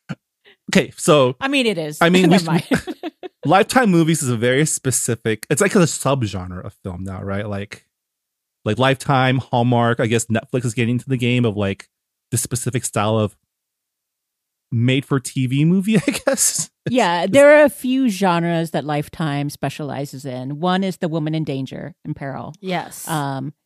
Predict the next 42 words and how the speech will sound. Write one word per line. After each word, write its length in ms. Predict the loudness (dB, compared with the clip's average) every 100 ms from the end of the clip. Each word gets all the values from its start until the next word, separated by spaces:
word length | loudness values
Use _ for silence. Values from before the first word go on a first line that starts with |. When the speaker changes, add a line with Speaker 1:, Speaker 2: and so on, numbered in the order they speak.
| _
Speaker 2:
usually 280 | -2 0 0
she 120 | -2
wants 180 | -4 -4
her 60 | -2
daughter 300 | 2 2 2
back, 320 | 2 0 0
you 80 | -4
know, 300 | -4 -2 -4
maybe 240 | -4 -4 0
there's 220 | 0 -2
Speaker 3:
Yes. 20 |
Speaker 2:
other 140 | -4 -4
things 220 | -4 -2
going 120 | 2
Speaker 3:
Very, 680 | 4 4 4 4 4 2 2
Speaker 2:
on. 40 |
Speaker 3:
very 340 | 2 4 2 -2
much 340 | -2 -4 -4
the 60 | -8
precursor 760 | -2 -2 0 -2 -2 -2 -4
to 300 | -2 -2 -4 -2
the 160 | -4 -4 _ -6
boom 280 | 0 2 0
of 160 | -6 -10 _ -20 -12
true 280 | -2 -2
crime 440 | 0 -2 0 -2 -4
podcast 720 | -2 -2 -2 -4 -4 -4 -8 -16 -10
and 160 | -8 -6
content. 640 | -6 -6 -10 -14 -14 -18 -6
Like, 140 | -2
Speaker 2:
Yeah. 200 | 0 -2 0
Speaker 3:
Lifetime 400 | 0 2 -2 -2
was 140 | -4
doing 360 | -2 -2 -2 -4
it 100 | -6
first. 340 | -6 -8 -8 -8
I 140 | -4
will 120 | -2 -2
give 200 | -6 -6
them 200 | -6 -6
that. 220 | -8
Speaker 2:
<laughs> 60 | -14